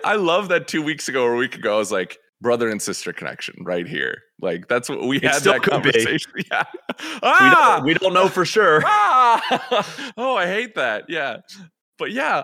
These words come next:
Speaker 1: all the while, so they're having sex, like, getting it on.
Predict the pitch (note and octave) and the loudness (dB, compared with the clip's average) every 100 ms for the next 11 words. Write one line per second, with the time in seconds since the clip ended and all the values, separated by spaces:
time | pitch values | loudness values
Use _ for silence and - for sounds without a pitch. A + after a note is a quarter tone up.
0 | - G#3 A3 E3+ E3+ F3 D#3+ F#3+ G3 - | -2 -2 0 0 -2 -4 -6 -4 -4 -6
1 | F3 F3 F3 D#3+ D3 E3 - - B2 A2+ | -6 -4 -6 -2 -2 -2 -8 -6 -2 -2
2 | A2 G2+ C3 A#2+ B2+ C#3 B2 A2+ | -4 -6 -6 -4 -2 0 -2 -4